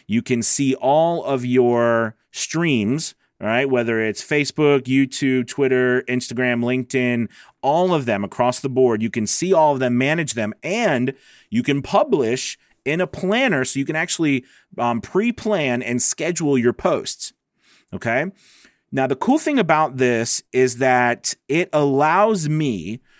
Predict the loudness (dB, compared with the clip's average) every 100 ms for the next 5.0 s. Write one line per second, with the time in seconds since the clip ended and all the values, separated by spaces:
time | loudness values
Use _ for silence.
0 | _ _ -2 -2 0 0 0 0 -2 -4
1 | -2 0 0 0 -2 -4 -6 -10 _ _
2 | _ -4 0 2 2 2 2 0 0 -2
3 | 0 -2 -2 -2 -2 0 2 0 -2 -6
4 | -4 2 2 4 0 0 -2 -4 -6